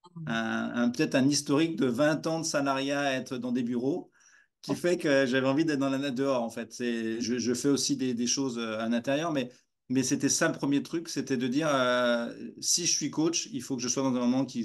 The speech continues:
Speaker 2: qui me plaise. Et c'est la nature qui m'accueillait. Et du coup, ben, c'est, euh, ben, les personnes qui viennent à moi, euh, cherchent ça aussi,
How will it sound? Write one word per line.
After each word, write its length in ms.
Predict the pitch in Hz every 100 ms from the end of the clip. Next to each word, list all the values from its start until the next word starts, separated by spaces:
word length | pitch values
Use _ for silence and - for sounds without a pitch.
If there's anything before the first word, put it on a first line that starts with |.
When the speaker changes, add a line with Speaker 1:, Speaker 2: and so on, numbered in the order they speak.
| -
Speaker 2:
qui 120 | - 120
me 100 | 113
plaise. 380 | 117 110 107 _ _ _ -
Et 80 |
c'est 160 | 120 117
la 100 | 117
nature 380 | 123 123 156 151
qui 140 | 123
m'accueillait. 520 | 117 113 120 113 208 - _ _ _ _ _ _
Et 100 | 147
du 140 | 127 117
coup, 140 | 180
ben, 180 | 170 127
c'est, 240 | 127 131
euh, 260 | 123 120 120
ben, 140 | 120
les 80 | 127
personnes 320 | 127 135 143
qui 80 | 131
viennent 160 | 131 123
à 40 |
moi, 280 | 131 165 170
euh, 600 | 135 123 120 120 117 - - -
cherchent 380 | - - 131 -
ça 120 | 120
aussi, 320 | 117 143 143